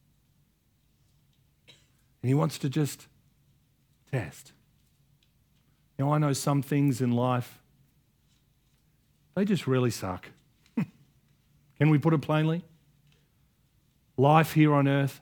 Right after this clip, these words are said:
sometimes is really hard. And some of those hard things, God, it's not part of God's will for you.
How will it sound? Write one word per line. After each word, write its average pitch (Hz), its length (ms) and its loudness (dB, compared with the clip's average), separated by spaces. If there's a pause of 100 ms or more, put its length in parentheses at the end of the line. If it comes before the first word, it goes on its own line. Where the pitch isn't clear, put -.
sometimes 131 840 -4 (560)
is 107 160 -6
really 113 400 -4
hard. 90 320 -8 (3250)
And 127 100 -4
some 170 240 2
of 165 60 2
those 160 240 0
hard 156 320 2
things, 165 440 -2 (440)
God, 143 500 2
it's - 200 -10
not 131 260 -4
part 131 240 -4
of 120 140 -8
God's 120 360 -4
will 117 200 -2
for 127 280 -10
you. 107 200 -14